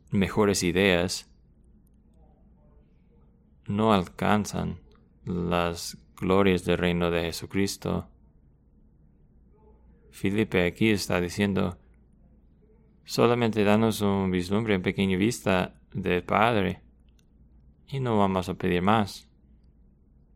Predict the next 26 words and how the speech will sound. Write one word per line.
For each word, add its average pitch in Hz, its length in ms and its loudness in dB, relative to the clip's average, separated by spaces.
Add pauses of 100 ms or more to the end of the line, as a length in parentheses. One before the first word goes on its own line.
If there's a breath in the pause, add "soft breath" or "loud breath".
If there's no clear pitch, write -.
(2000)
Jesús 95 380 -4
está 95 140 0
diciendo, 95 300 0
"No, 107 320 0 (960)
hay 95 440 -2 (380)
cosas 101 520 0
mucho 113 280 0
más 95 280 0 (120)
grandes 101 460 0
que - 140 -6 (340)
tengo. 95 480 0 (680 soft breath)
Hay 95 420 4 (200)
cosas 107 300 6
más 98 180 4
grandes 101 320 2
en 90 80 -2
cuanto 98 320 0
a 95 60 2
este 90 160 -2
ministerio, 92 440 0
Felipe, 90 440 0
que 90 180 0
todavía 92 500 0
no 98 200 2
has 127 180 -4
anticipado". 92 840 -2